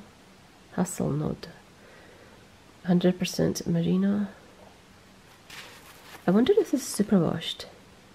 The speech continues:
I have still yet to experience superwash. Like, I, I don't, I'm not particularly drawn by it, but it's, I'm just curious to know what it's like. I don't think I've ever had a superwashed,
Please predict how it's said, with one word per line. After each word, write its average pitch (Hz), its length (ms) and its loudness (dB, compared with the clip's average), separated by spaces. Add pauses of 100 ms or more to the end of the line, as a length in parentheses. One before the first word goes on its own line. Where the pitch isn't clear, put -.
(460)
I 208 60 4
have 330 180 6
still 311 240 6
yet 262 240 6
to - 120 2
experience 202 560 4
superwash. - 680 -2 (680)
Like, 185 160 0
I, 185 220 4
I - 40 4
don't, 254 260 2 (200)
I'm 202 140 2
not - 160 -2
particularly - 400 0
drawn 196 260 4
by 196 160 2
it, - 300 0
but - 180 -2
it's, - 160 -4 (160)
I'm 214 80 2
just 294 200 -4
curious 180 260 0
to - 120 -4
know 190 120 4
what 196 140 2
it's - 120 -10
like. - 360 0 (580)
I - 40 -4
don't 240 120 0
think 208 160 2
I've 180 100 0
ever 196 200 2
had 190 200 0
a - 20 -6
superwashed, 170 760 0